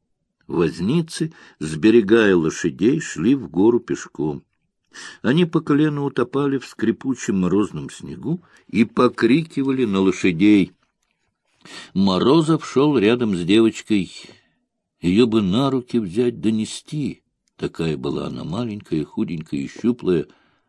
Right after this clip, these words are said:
Красная ручка просунулась из теплого платка. Девочка стала шарить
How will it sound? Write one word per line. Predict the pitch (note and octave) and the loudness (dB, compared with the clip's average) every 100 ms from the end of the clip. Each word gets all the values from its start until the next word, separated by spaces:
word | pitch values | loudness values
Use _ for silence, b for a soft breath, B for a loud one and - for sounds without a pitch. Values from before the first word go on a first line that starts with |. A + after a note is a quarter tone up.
| _ _ _ _ B B - | _ _ _ _ B B -6
Красная | F2 C3 B2 A#2+ A#2 | 0 0 0 2 4
ручка | A#2 C3 C3+ - A#2 | 6 4 2 0 0
просунулась | - G#2+ G#2+ B2 B2+ A#2+ A2+ G#2+ - | 2 2 2 2 2 2 2 0 -2
из | G#2 - | -4 0
теплого | - A2+ G2+ G#2 | 0 2 4 4
платка. | F#2 F#2+ F2+ - A#2+ C3+ b b b _ _ _ B B | 4 0 0 0 -2 -2 b b b _ _ _ B B
Девочка | F#2+ B2 B2 - A#2 | 2 4 4 4 0
стала | - B2 A#2+ | 4 4 4
шарить | A#2 C3 B2 A#2+ - | 4 2 4 4 2